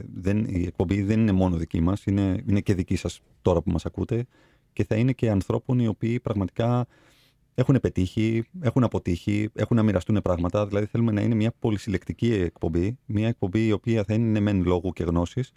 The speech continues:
αλλά όχι μόνο από τους, ε, τρεις υποφαινόμενους μέσα εισαγωγικά.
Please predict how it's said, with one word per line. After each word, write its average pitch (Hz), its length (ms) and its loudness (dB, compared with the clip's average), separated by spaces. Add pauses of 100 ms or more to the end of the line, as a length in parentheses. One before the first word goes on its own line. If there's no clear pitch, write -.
(280)
αλλά 107 160 2
όχι 117 160 0
μόνο 117 300 4
από 113 180 -4
τους, - 280 -6
ε, 98 180 2
τρεις 104 380 -2
υποφαινόμενους 95 720 0
μέσα 87 160 -2
εισαγωγικά. - 440 -8